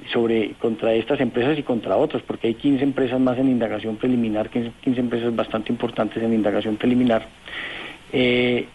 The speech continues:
habrían dicho que estas empresas, eh, cada una de ellas, eh, tenía conductas tendientes a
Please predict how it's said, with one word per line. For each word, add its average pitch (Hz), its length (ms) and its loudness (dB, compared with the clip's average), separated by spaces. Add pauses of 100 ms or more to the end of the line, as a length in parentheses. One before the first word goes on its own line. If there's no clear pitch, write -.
habrían 131 540 4
dicho 139 280 -2
que 117 240 0
estas 123 240 -2
empresas, 127 520 0 (720)
eh, 113 160 -6
cada 120 240 2
una 131 220 2
de 135 160 2
ellas, 123 300 0 (200)
eh, 113 280 -4
tenía 117 340 0
conductas 120 580 0
tendientes 117 560 0
a 110 320 0